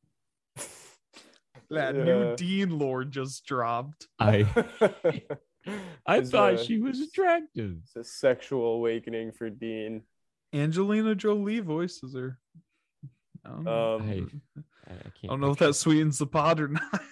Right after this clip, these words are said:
Speaker 2: Uh, <laughs> Tigress was always my least favorite.
Speaker 3: What?
Speaker 2: I always, uh, my favorite was always Mantis.
Speaker 3: I did like Mantis and Monkey,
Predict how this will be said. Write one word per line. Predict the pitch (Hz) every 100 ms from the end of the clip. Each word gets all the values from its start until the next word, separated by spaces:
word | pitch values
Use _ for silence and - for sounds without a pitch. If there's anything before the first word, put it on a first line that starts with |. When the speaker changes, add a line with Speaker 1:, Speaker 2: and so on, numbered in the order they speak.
| - _ _ _ _ _ _ _ _ -
Speaker 2:
Uh, | 147 147 - - -
<laughs> | 127 -
Tigress | 151 240 175 151 -
was | 123
always | 127 127 117
my | 120 113
least | 101 104 131 135 - -
favorite. | 104 98 98 101 95 _ _ _
Speaker 3:
What? | 370 403 403 403 _ _ _
Speaker 2:
I | 110 139
always, | 170 160 143 135
uh, | 131 117 110 107
my | 117 139
favorite | - 143 123 107
was | 110 113
always | 110 104 98 -
Mantis. | 101 107 107 - 95 95 - - _ _
Speaker 3:
I | 104
did | 98 135
like | 151 131 -
Mantis | 95 92 90 98 - -
and | 101 95 90
Monkey, | 87 143 - 98 98